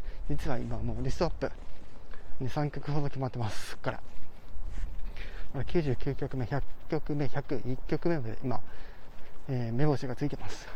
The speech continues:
ただこれ、あの、九十九曲目と百一曲目やるならちょっと、ね、えー、パフォーマンスの仕方をまた、あの、ミックスでやる予定なの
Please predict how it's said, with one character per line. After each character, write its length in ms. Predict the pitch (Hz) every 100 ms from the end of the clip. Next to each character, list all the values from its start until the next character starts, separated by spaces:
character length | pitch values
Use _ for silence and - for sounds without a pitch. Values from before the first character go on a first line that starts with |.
| - - - - - - - - - - -
た 100 | 175
だ 80 | 147
こ 140 | 151
れ、 200 | 156 151
あ 80 | 151
の、 360 | 127 120 120 120
九 180 | 156
十 140 | 147 131
九 160 | 127
曲 260 | 123 127 139
目 180 | 123 123
と 160 | -
百 680 | 117 151 - - - 175 165
一 100 | 127 -
曲 220 | - 131
目 100 | 123
や 80 | 123
る 80 | 120
な 80 |
ら 60 | 110
ち 80 | -
ょ 20 |
っ 40 | -
と、 220 | 113 113 - - - - - - -
ね、 180 | 123 - - - - - - - - - -
え 300 | 117 104 101
ー、 160 | - -
パ 60 |
フ 80 | 123
ォ 40 | 143
ー 20 |
マ 100 | 143
ン 40 |
ス 140 | 135 156
の 60 |
仕 100 | 135
方 220 | 143 131 131
を 60 |
ま 120 | 117
た、 240 | 113 113 - - - - - -
あ 20 | 135
の、 100 | 117
ミ 160 | 131
ッ 60 | 143
ク 100 | -
ス 140 | -
で 180 | 156 147 - - - -
や 100 | 127
る 80 | 127
予 100 | 123
定 120 | 127
な 100 |
の 60 | 113